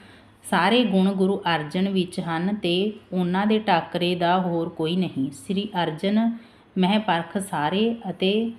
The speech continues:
ਇਨ ਸਮ ਸੇਵਕ ਅਪਰ ਨਾ ਬੀਓ, ਜਿਸ ਆਯਾਸ ਮਹਿ ਬਾਸਾ ਕੀਓ।" ਜਦ ਪ੍ਰਿਥਵੀ, ਪ੍ਰਿਥੀ ਚੰਦ ਜੀ ਨੂੰ ਗੱਦੀ ਪ੍ਰਾਪਤ ਨਾ ਹੋਈ ਤਾਂ ਉਹਨਾਂ ਝਗੜੇ ਖੜੇ ਕਰ ਦਿੱਤੇ। ਸੂਰਜ ਪ੍ਰਕਾਸ਼ ਦੇ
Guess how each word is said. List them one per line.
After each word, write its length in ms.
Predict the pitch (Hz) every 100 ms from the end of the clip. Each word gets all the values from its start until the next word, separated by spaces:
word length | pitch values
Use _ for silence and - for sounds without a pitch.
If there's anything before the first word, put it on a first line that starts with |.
| - _ _ 180
ਇਨ 260 | 214 226
ਸਮ 240 | 233 233 233
ਸੇਵਕ 500 | 214 180 180 208 208 190
ਅਪਰ 260 | 190 202 202
ਨਾ 180 | 208
ਬੀਓ, 500 | 190 160 151 151 175 185 - - - 190
ਜਿਸ 340 | 185 208 208 - 185
ਆਯਾਸ 680 | 175 165 156 156 175 - 226 226 185
ਮਹਿ 260 | 185 214
ਬਾਸਾ 520 | 220 180 160 160 170 175
ਕੀਓ।" 360 | 151 135 143 - - - - _ 180
ਜਦ 280 | 190 190 220
ਪ੍ਰਿਥਵੀ, 720 | 214 190 190 196 214 220 220 - - - -
ਪ੍ਰਿਥੀ 340 | 208 214 226
ਚੰਦ 340 | 226 208 190 185
ਜੀ 220 | 190 190
ਨੂੰ 220 | 190 190
ਗੱਦੀ 500 | 170 147 190 214 226 - - _
ਪ੍ਰਾਪਤ 440 | 196 185 180 190 202
ਨਾ 360 | 190 170 180
ਹੋਈ 300 | 190 170 175
ਤਾਂ 140 | 185 208
ਉਹਨਾਂ 260 | 190 202
ਝਗੜੇ 400 | 208 214 190 170
ਖੜੇ 240 | 180 175 190
ਕਰ 200 | 190 151
ਦਿੱਤੇ। 440 | 147 147 - 180
ਸੂਰਜ 460 | 190 190 180 185 202
ਪ੍ਰਕਾਸ਼ 580 | 202 196 185 170 165
ਦੇ 140 | 185